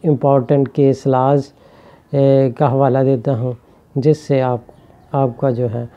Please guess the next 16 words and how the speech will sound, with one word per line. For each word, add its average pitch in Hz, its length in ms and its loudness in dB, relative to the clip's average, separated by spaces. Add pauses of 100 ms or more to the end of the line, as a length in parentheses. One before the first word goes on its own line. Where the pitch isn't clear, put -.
(280)
mind 127 340 0
clear 143 400 2
हो 123 140 0
जाएगा। 113 480 -4 (1200)
ये 165 140 6
case 151 380 2
law 160 80 4
है 147 180 4
जी, 147 300 2 (4000)
appellant 175 540 4
ने 170 340 2 (760)
appeal 165 420 4
दायर 156 280 4
की 170 220 0
जो 147 180 2
कि 143 320 2